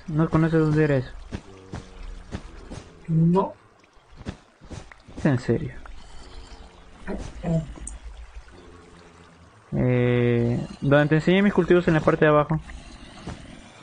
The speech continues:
Speaker 2: Ah, ya, ahí sí.
Speaker 1: Ya.
Speaker 2: Ah,
Speaker 1: Ahí,
Speaker 2: ya,
Speaker 1: ahí.
Speaker 2: bueno, ahí está.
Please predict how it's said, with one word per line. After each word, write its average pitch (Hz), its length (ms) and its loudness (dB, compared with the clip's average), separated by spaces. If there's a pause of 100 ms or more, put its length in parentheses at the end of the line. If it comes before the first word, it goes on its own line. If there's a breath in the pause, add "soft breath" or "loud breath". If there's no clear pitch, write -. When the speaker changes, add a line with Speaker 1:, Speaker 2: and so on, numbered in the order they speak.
(240)
Speaker 2:
Ah, 190 360 4 (260)
ya, 135 260 -4 (180)
ahí 392 160 -10
sí. 139 300 -2
Speaker 1:
Ya. 120 180 0 (2750)
Speaker 2:
Ah, 113 60 -2
Speaker 1:
Ahí, 113 180 2
Speaker 2:
ya, 113 100 -2
Speaker 1:
ahí. 123 60 -2
Speaker 2:
bueno, 123 220 -4 (140)
ahí 139 80 -10
está. - 300 -16